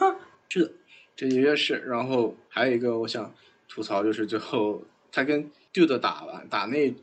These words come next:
Speaker 2: 那一段，然后就是那段感觉也有点强-，强行煽情一波，就是所有的感觉承载了所有N P C的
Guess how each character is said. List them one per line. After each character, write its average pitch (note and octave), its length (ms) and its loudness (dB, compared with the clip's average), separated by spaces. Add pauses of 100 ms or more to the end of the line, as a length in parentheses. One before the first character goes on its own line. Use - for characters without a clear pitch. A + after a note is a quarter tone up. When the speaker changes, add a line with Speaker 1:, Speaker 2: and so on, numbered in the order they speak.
(160)
Speaker 2:
那 D3+ 140 0
一 C3+ 100 4
段， A#2 240 0
然 G2+ 160 -4
后 A2+ 160 -2
就 A2 160 -4
是 G#2 360 -6 (240)
那 C3+ 100 0
段 A2+ 180 -2
感 G2+ 140 -6
觉 A2 100 -2
也 G#2 160 0
有 G#2+ 160 -2
点 A#2+ 200 -4 (420)
强-， A#2+ 240 -2 (300)
强 C#3 240 0
行 A#2+ 340 -2 (300)
煽 D#3+ 260 0
情 A2+ 260 -2
一 B2+ 80 -6
波， A#2+ 400 -4 (140)
就 C#3 100 -2
是 C#3 160 2
所 C#3+ 200 4
有 D3 100 6
的 A2 320 0 (300)
感 A2 120 -6
觉 A#2 120 -2
承 A#2 200 -4
载 B2+ 120 2
了 G#2 120 2
所 B2+ 160 -2
有 B2+ 100 2
N B2+ 140 -4
P C#3 140 -6
C C3+ 140 -4
的 G#2+ 320 -4